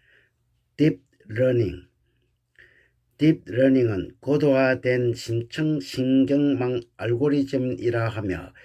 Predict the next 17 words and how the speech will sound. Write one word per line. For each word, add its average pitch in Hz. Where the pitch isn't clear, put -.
인간의 135
두뇌 127
속 113
신경망의 120
처리 151
과정을 123
인공적으로 131
적용하여 117
인간과 117
유사하게 135
행동하는 120
컴퓨터 135
알고리즘을 113
구현하는 135
학습 117
방법인 98
것입니다. 82